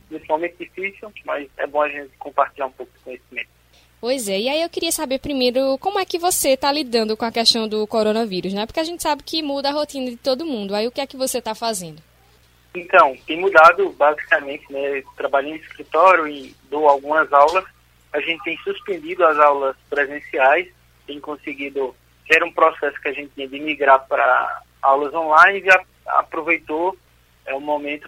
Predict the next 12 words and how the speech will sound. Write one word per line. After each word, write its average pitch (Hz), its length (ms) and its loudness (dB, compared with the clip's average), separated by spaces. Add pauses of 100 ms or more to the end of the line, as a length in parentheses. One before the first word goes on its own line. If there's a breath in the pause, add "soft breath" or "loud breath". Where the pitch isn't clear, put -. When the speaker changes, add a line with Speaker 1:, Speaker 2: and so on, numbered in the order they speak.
Speaker 1:
pra, 151 640 6 (480)
pra 143 160 -4
impulsionar, 175 720 4
e 214 60 0
o 220 140 -2
escritório 185 520 0
a 180 40 -2
gente 175 180 -10
tá 175 100 0
deixando 165 400 -4
cada 156 300 4
vez 151 320 -6